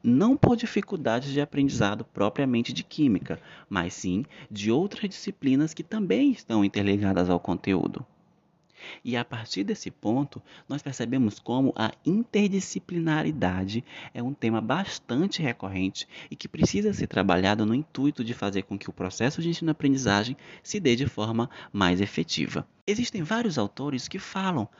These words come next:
ahn, sobre o tema da interdisciplinaridade, mas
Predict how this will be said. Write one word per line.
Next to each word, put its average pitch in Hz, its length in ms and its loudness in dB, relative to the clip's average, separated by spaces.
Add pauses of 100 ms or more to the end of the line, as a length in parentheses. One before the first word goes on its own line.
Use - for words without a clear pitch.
(240)
ahn, 107 380 -6
sobre 117 300 -2
o 127 40 -4
tema 101 600 -2 (1080)
da 95 280 -6
interdisciplinaridade, 98 1300 -2 (380)
mas 101 520 -4